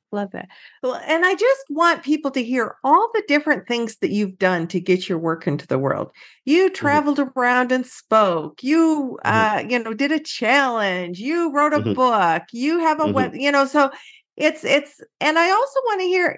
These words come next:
Speaker 1: them to hear, you know, there is an ebb and flow to being an en-, entrepreneur. Now, at some
Speaker 2: One hundred percent.
Speaker 1: point, it sounds like there's this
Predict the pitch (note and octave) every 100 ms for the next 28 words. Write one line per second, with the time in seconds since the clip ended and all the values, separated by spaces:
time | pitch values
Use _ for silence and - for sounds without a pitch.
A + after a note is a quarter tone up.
0 | - B3+ D4 D4 D4 D#4 C#4+ E4 D#4 D#4+
1 | E4 F4 F4+ F#4+ D#4+ D4+ D#4+ D#4+ - D#4
2 | G#4 C#4+ F#3+ A3 A3+ A#3 A#3 A#3 A#3+ A#3+
3 | - B3 B3+ B3+ C4 D#4 D#3+ F3+ A3 G#3+
4 | G#3+ - - - A#3 G3 D4 - C#4 A3+
5 | C4 - A#3 B3 A3+ A3+ A3 G#3 A3 G#3+
6 | A3 A3+ G#3+